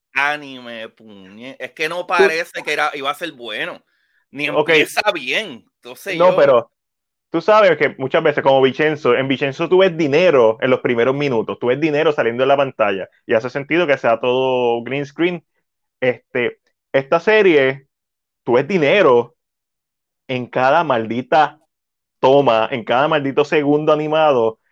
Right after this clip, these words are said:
Speaker 2: y tú dices, "Ah, esto solamente en el primer episodio", porque en el primer episodio tienes que sorprender hasta el último segundo.
Speaker 1: Joder,
Speaker 2: Tú estás
Speaker 1: qué
Speaker 2: viendo una animación tan ridícula que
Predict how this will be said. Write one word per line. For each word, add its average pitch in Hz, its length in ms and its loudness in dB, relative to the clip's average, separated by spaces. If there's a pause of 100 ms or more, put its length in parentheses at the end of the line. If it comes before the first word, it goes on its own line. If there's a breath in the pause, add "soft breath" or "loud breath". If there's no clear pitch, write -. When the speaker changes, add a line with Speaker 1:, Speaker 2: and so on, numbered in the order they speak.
(160)
Speaker 2:
y 135 140 -4
tú 139 200 4
dices, 160 300 2
"Ah, 160 180 2
esto 139 160 -2
solamente 151 840 0
en 127 120 -4
el 117 60 -2
primer 113 240 -2
episodio", 117 680 -2
porque 101 160 -10
en 101 60 -10
el 98 40 -16
primer 110 240 -6
episodio 151 280 0
tienes 104 160 -6
que 120 60 -12
sorprender 123 480 -4 (440)
hasta 127 420 0
el 127 220 -2
último 165 800 0
segundo. 120 840 0
Speaker 1:
Joder, 101 320 -14
Speaker 2:
Tú 127 80 -2
estás 151 240 0
Speaker 1:
qué 143 60 -4
Speaker 2:
viendo 160 400 2
una 139 220 0
animación 156 760 -2 (100)
tan 170 340 2 (240)
ridícula 123 1120 0 (320 soft breath)
que 127 200 0